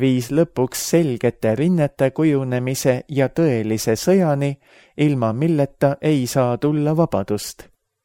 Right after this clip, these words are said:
Simson on suurepäraseks prototüübiks neile kristlastele, kelle elu peal on ilmselgelt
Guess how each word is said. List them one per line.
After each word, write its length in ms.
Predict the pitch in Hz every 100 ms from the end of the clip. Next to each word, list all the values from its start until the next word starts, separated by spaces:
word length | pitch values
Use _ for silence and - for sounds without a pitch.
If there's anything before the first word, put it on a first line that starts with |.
| _ _ _ _ _ _ _ _ _ _ _ _ _ _ _ _ _ _ _ _ -
Simson 580 | 175 175 135 - 131
on 160 | 117 117
suurepäraseks 1000 | - 180 180 143 143 139 139 143 - -
prototüübiks 920 | 156 170 139 - 131 120 120 113 -
neile 400 | 139 175 180 147
kristlastele, 1080 | - 139 139 - 131 135 - 127 123 123 - _
kelle 360 | 160 147 131 127 -
elu 280 | 165 143
peal 400 | 123 131 131 123 -
on 260 | 131 120
ilmselgelt 960 | 147 143 120 117 180 170 139 135 131